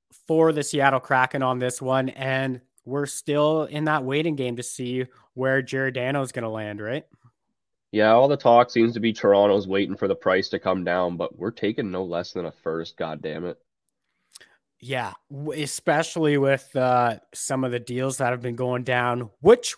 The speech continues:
Speaker 1: we'll get into later in the pod. But it is kind of crazy for all the rumors about it not being a seller's market. It certainly seems like it's one this year,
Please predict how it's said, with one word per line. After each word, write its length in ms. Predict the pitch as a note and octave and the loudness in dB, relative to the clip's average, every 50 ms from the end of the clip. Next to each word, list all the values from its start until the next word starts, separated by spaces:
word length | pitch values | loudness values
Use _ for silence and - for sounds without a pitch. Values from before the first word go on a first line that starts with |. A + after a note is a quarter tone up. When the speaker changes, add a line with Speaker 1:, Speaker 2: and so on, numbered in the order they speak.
| - | -2
Speaker 1:
we'll 160 | E3+ F3 F3 D#3 | 0 0 2 2
get 220 | - F3+ E3 D#3+ | 4 4 4 4
into 280 | D#3+ D#3 D#3+ - D#3 D3 | 2 2 0 -2 -2 0
later 360 | D3 C#3 C#3 C#3 C3+ C3+ C3 | 0 2 2 2 0 0 -2
in 100 | C3 C3 | -2 -4
the 60 | B2+ | -4
pod. 460 | A#2+ - C3 B2 B2 B2 B2 B2 - _ _ _ _ _ _ - | -4 -2 0 2 2 2 0 -2 -8 _ _ _ _ _ _ 0
But 340 | C#3+ C#3 C#3 C3+ C3+ - - | 0 2 2 0 -2 -4 -6
it 240 | E3 E3+ E3 D#3+ C#3+ | -2 -2 -2 -2 -2
is 440 | E3 D#3+ D3+ C#3+ C3 A#2+ - - - - | -2 -2 -2 -2 -4 -6 -10 -12 -14 -10
kind 300 | - D3 D#3+ G3+ C#4 E4 | -6 -2 -2 0 0 -2
of 160 | E4 C#3+ - | -4 -6 -8
crazy 720 | - - D3 C#3+ D3 F3 G#3 A3 E3 C3+ C3+ A2 G#2+ - _ _ _ _ _ | -8 -4 0 0 2 2 0 0 -2 -6 -8 -10 -10 -12 _ _ _ _ _
for 180 | - D3+ D3 D#3 | -4 0 2 2
all 100 | F3+ G#3 | 4 2
the 100 | G#3 D#3+ | 2 2
rumors 400 | D3+ D#3+ F3+ F#3+ F#3 E3+ - - | 2 2 2 2 2 0 0 -2
about 240 | C3+ C#3+ C#3 C3+ | -2 0 0 0
it 140 | C#3 C3 B2 | 0 -2 0
not 240 | C3+ C#3 C#3 C3+ - | 2 2 2 2 2
being 240 | D3+ C#3+ C#3 C#3 B2+ | -2 -4 -2 -2 -4
a 40 | A#2+ | -6
seller's 520 | - - - C3 C3+ C3+ C3 B2+ - - | -6 -4 -2 -2 0 0 -2 -4 -6 -6
market. 420 | B2 A#2 A#2+ C3 B2 - F3 F3 | -6 -4 -4 -4 -4 -2 -2 -2
It 200 | D#3 C3 A#2 A#2 | -2 -4 -8 -10
certainly 720 | - - - - - - - E3 F#3+ F#3+ - D3+ D3 B2+ A#2 | -12 -12 -10 -10 -6 -2 -2 0 0 -2 -4 -6 -6 -6 -6
seems 400 | - - C3+ C3 C3 C3 B2+ C3 | -8 -6 -6 -4 -4 -4 -4 -4
like 260 | B2 A#2 A2 - - | -4 -6 -6 -6 -10
it's 240 | G#2+ G#2 - - - | -14 -14 -14 -14 -14
one 320 | B2 B2 A#2+ A#2 A2+ A2+ | -10 -8 -6 -6 -6 -6
this 400 | A2 A2 A2 A2 A2 G#2 - - | -8 -10 -10 -10 -12 -12 -12 -12
year, 400 | A2+ G#2+ G#2+ G#2 G#2 G#2+ A2+ - | -12 -12 -10 -10 -12 -14 -16 -18